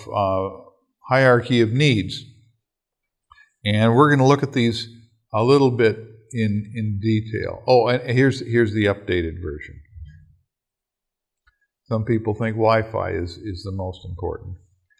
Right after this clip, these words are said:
Um, physiological,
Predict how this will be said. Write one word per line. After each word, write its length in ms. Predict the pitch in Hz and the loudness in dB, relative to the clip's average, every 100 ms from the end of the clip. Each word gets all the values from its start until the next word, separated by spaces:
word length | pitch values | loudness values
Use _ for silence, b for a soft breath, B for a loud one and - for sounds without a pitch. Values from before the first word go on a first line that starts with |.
| _ _ _ _ _ | _ _ _ _ _
Um, 580 | 147 143 135 127 104 - - - _ _ _ _ _ _ _ _ - | 6 8 8 6 0 -8 -16 -20 _ _ _ _ _ _ _ _ 2
physiological, 1200 | 233 226 233 175 156 165 151 143 139 117 85 - | 4 6 8 8 10 8 8 4 2 0 -2 -6